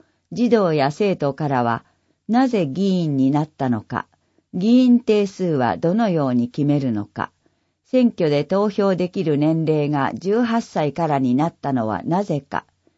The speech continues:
などの質問が寄せられ、議員は自身の経験等を踏まえ丁寧に答えました。三重県議会出前講座は、学校からの申し込みを受けて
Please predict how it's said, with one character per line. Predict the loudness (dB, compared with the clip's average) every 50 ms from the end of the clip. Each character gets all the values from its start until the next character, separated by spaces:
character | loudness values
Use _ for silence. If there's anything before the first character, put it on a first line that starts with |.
| _ _ -4
な | -2 0 0
ど | 0 0 0
の | 0 -2
質 | -4 -6 -12 _ -6 -4
問 | -2 0 0 0 0
が | 0 0
寄 | 0 -2 -2
せ | -4 -4 -4
ら | -2 -2 -2 -2
れ、 | -4 -4 -6 -10 _ _ _ _ _ _ _ _
議 | -8 -4 -2 0
員 | 0 2 2 2 2 2
は | 0 0 -2 -4 -6 _ _ _ _ _ -6
自 | -4 -4 -2 -2 -2
身 | -2 0
の | 0 0 0 -2
経 | -2 -2 -2 -2 -2
験 | -2 -2 -2 -2 -2
等 | -2 0 0 2 4 2 2
を | 2 -2
踏 | -2 -4 -2
ま | 0 2 2 2
え | 0 -2 -4 _
丁 | 0 2 4 4 4
寧 | 4 2 2 2 0 0
に | 0 -2 -4
答 | -4 -4 -4 -2 0 2 2
え | 4 2 2
ま | 0 -2
し | -4 -6 -8
た。 | -6 -6 -6 -6 _ _ _ _ _ _ _ _ _ _ _ _ _ _ _ _ _ _ _ _ _ _ _ _ _ _ _ _ 0
三 | 2 6 6 6
重 | 6 6
県 | 4 2 2 2 2
議 | 0 -2 -2
会 | 2 4 4 4 4 4
出 | 2 2 4
前 | 4 4 4 4 2 2
講 | 0 2 2 2 2
座 | 2 2 2 2
は、 | 2 2 0 -2 _ -20 _ _ _ _ 2
学 | 4 6 6 4 4
校 | 4 4 4 4
か | 4 2
ら | 4 4 4
の | 4 4 4
申 | 4 4 4 2 2
し | 0 -2 -2
込 | -2 0
み | 0 2 2 2
を | 2 2
受 | 2 2 0 -2
け | 0
て | 2 0 0 0